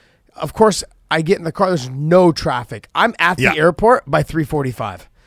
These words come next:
Speaker 1: And I'm just sitting there 'cause my flight's not till five thirty or something like that. And I'm like,
Speaker 2: Yeah.
Speaker 1: "Ugh."
Speaker 2: That was the same as mine.
Speaker 1: So I got to the airport early,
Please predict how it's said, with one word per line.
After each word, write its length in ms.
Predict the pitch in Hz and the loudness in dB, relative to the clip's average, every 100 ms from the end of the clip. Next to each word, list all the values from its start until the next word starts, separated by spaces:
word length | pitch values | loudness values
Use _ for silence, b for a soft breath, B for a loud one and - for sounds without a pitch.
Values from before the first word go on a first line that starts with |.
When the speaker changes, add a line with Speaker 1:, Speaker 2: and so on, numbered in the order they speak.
| B B B B - | B B B B -2
Speaker 1:
And 100 | 180 | 4
I'm 140 | 202 165 | 4 6
just 240 | 185 - | 2 2
sitting 300 | - 285 269 | 0 2 4
there 200 | 196 160 | 4 4
'cause 140 | 165 151 | 2 0
my 160 | 175 | 0
flight's 340 | 180 165 175 160 | 0 0 -2 0
not 180 | 165 - | -4 -2
till 160 | 156 | -6
five 480 | 131 - 156 156 151 | -8 -6 -2 -2 -4
thirty 420 | - 165 160 143 | -6 -4 -2 -4
or 80 | 135 | -6
something 200 | 120 117 | -8 -10
like 180 | 120 113 | -12 -12
that. 300 | 120 117 120 | -10 -8 -8
And 140 | 123 131 | -8 -8
I'm 100 | 101 | -4
like, 200 | 107 120 | -2 0
Speaker 2:
Yeah. 680 | 131 131 117 104 95 98 - | 0 -2 -4 -8 -10 -12 -12
Speaker 1:
"Ugh." 60 | - | -4
Speaker 2:
That 100 | 139 | -4
was 120 | 127 | -2
the 80 | 123 | -4
same 220 | 139 127 | -2 -4
as 100 | 107 | -4
mine. 340 | 107 107 104 - | -4 -2 -4 -8
Speaker 1:
So 160 | - | -6
I 80 | 160 | -4
got 220 | 147 180 196 | 0 0 0
to 80 | 196 | -4
the 100 | 196 | -2
airport 300 | 190 190 180 | -2 -2 0
early, 440 | 185 190 196 196 | 0 0 0 -4